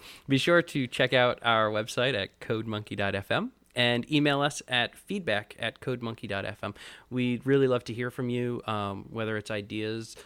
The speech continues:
uh, about what we should talk about, who we should talk to, um, or you just wanna give feedback about what we talked about this week. Um, by all means, please email us. Um, or you can also join us,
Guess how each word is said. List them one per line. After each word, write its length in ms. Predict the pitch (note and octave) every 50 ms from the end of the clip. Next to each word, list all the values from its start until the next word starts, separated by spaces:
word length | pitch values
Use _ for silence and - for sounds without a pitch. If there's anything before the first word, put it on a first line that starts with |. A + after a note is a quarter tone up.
| - - _ -
uh, 160 | G#2 G#2+ G#2 -
about 280 | G#2 G#2 G#2+ A2 G#2
what 100 | G2+ G2+
we 80 | G#2 G#2+
should 160 | - - G2+
talk 220 | - F#3+ F#3+ F#3+ -
about, 340 | E3 F3+ E3+ E3+ E3 - -
who 100 | - B2+
we 100 | A#2+ A2
should 180 | G#2+ - - -
talk 260 | - - G#2 - -
to, 420 | - - - E3 E3 D#3 D3+ D3+ - - - - - - _ _
um, 500 | - - A#2 A#2 A2+ A2+ A2+ A2+ A2 - - -
or 260 | C#3 D3+ D#3+ E3 D#3+
you 160 | E3 E3+ E3+
just 180 | D#3+ F3 E3 -
wanna 160 | E3+ E3+ F3
give 120 | E3+ F3+ D#3
feedback 380 | - F3 E3 D#3+ F3+ E3+ -
about 240 | E3+ E3 F3 E3+ -
what 180 | D#3+ E3 D#3+ -
we 240 | E3 E3 E3 E3
talked 300 | D#3+ - - D3+ D3 -
about 240 | C#3+ C#3+ D3+ C#3+ - -
this 200 | D3+ D#3 - -
week. 280 | B2 A2+ B2 - - - - - - - - -
Um, 460 | A#2 A2+ A2 G#2+ G#2+ G#2 - - - _ _ _ _
by 120 | - A#2+ A#2+
all 120 | A#2+ A#2
means, 280 | A#2 G#2 G2 G2 G#2 -
please 400 | - - - G#2+ G2+ G2 - -
email 300 | - G#2+ G2+ G2+ G2+ G#2+
us. 300 | A#2 C#3 E3+ - - - - - - - -
Um, 320 | - B2 C3 C3 C3 C3 - -
or 120 | E3+ F#3+
you 60 | F#3+
can 120 | F#3+ G3 F3+
also 200 | F3+ F3 - F3
join 260 | D#3 D#3+ E3+ E3+ E3+
us, 380 | F3 E3+ - - - - -